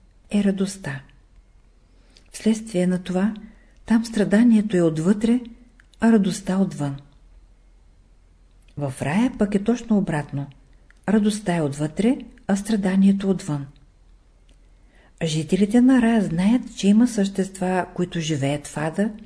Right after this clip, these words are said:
т.е. повече в страдания, отколкото в радости. Може ли някое същество от рая да скърби за друго от ада?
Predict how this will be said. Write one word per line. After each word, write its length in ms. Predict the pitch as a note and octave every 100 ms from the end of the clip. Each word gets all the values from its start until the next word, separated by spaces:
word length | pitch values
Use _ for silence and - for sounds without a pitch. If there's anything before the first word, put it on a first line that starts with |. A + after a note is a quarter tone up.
| -
т.е. 240 | D#3 D3 D3 - - _ _ _ _ _
повече 440 | - D#3 F3 G3 G#3+
в 80 | -
страдания, 560 | - D3 C#3 D#3 G3+
отколкото 560 | A3 A3 G#3 G3+ - F#3
в 120 | -
радости. 580 | C3 C3+ C3+ - - - _ _ _ _ _ _ _ _ _ - - -
Може 340 | E3 D#3 F3
ли 320 | A3+ C4+ C#4 A3+
някое 300 | A3+ A3 G#3+
същество 640 | G#3+ G3+ F#3+ F#3+ - F#3+
от 160 | F#3 F#3+
рая 320 | F3 F3+ D#3+
да 80 | E3
скърби 640 | - - D#3+ D3+ E3+ E3 -
за 180 | F#3
друго 360 | G3 A3 A3 F3+
от 160 | E3+ F3
ада? 280 | D3 C#3